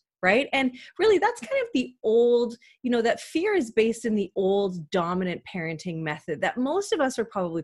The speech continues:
parented with. The one where "don't speak until you're spoken to" kind of philosophy existed, and, um, "you do what I say or else," right? But where in,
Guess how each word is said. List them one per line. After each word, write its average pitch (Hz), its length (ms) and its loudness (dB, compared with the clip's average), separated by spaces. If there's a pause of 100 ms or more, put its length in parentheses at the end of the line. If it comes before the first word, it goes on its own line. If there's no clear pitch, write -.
parented 160 360 -6
with. - 180 -8 (400)
The 277 80 -2
one 254 300 2
where 202 440 4 (200)
"don't 240 200 2
speak 240 440 -2 (180)
until 196 760 2 (100)
you're 196 120 0
spoken 202 520 -2
to" 196 340 0 (180)
kind 220 240 -2
of 208 60 -4
philosophy 208 580 -2
existed, 208 680 -2 (380)
and, 175 680 -2
um, 165 640 -4
"you 202 240 0
do 208 160 0
what 196 100 2
I 180 120 4
say 180 260 0
or 170 240 2
else," 185 500 0 (340)
right? 233 300 4 (320)
But 233 240 4
where 214 540 4
in, 196 500 0